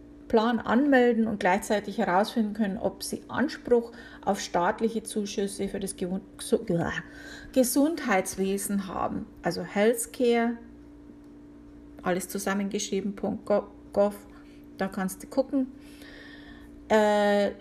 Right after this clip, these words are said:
da können auch Bewohner der meisten U-S-Staaten eine Versicherung abschließen.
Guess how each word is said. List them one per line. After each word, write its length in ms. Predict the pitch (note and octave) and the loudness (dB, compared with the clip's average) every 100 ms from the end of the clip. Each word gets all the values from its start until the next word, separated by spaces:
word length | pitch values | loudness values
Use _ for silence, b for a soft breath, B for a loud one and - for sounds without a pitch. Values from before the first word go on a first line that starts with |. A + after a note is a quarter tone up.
| - - - - - - - - - - - | -18 -20 -20 -20 -20 -20 -20 -20 -20 -20 -10
da 200 | G#3 A3 | 4 6
können 380 | A3 B3+ C#4 A#3 | 8 4 4 2
auch 420 | A3 B3 A#3+ A#3 | 4 6 4 2
Bewohner 460 | - A#3 A3 A3+ A#3 | 4 4 6 4 4
der 140 | A3 | 2
meisten 460 | G3 G3 G#3 - A3 | 2 2 0 -2 -4
U-S-Staaten 840 | - G3 - G#3 - G3 G3+ - | -2 -2 -2 -4 -2 0 0 -4
eine 220 | - F#3+ | -4 -4
Versicherung 640 | G3 G3+ G3+ A3+ A3 F#3+ - | -2 -6 -6 -2 -2 -2 -2
abschließen. 840 | G3+ - - B3 C#4+ D4+ D#4+ E4+ | -4 -4 -4 0 0 -2 -4 -4